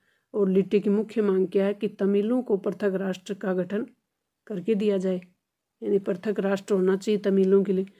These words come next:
भारत और पाकिस्तान के बीच हुए ताशकंद समझौते में किसने हस्ताक्षर किए? लाल बहादुर शास्त्री और राष्ट्रपति अयूब खान। भारत और पाकिस्तान के बीच ताशकंद समझौता किसकी मध्यस्थता से हुआ था?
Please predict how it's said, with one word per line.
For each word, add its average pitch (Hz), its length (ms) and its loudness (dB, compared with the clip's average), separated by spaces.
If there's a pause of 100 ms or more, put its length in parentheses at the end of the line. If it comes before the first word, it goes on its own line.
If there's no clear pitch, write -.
(320)
भारत 196 240 0
और 202 100 4
पाकिस्तान 190 460 0
के 190 100 0
बीच 196 260 0
हुए 190 80 6
ताशकंद 196 460 0
समझौते 196 640 2
में 196 180 4
किसने 202 320 0
हस्ताक्षर 196 520 -2
किए? 190 260 0 (360)
लाल 190 200 2
बहादुर 180 300 -2
शास्त्री 190 640 -2
और 202 200 -10
राष्ट्रपति 180 460 -4
अयूब 190 380 0
खान। 190 140 -6 (600)
भारत 196 260 0
और 196 80 2
पाकिस्तान 190 460 0
के 190 100 4
बीच 180 120 2
ताशकंद 196 500 0
समझौता 185 560 0
किसकी 185 320 -2
मध्यस्थता 190 540 2
से 196 140 0
हुआ 190 200 4
था? 202 240 -10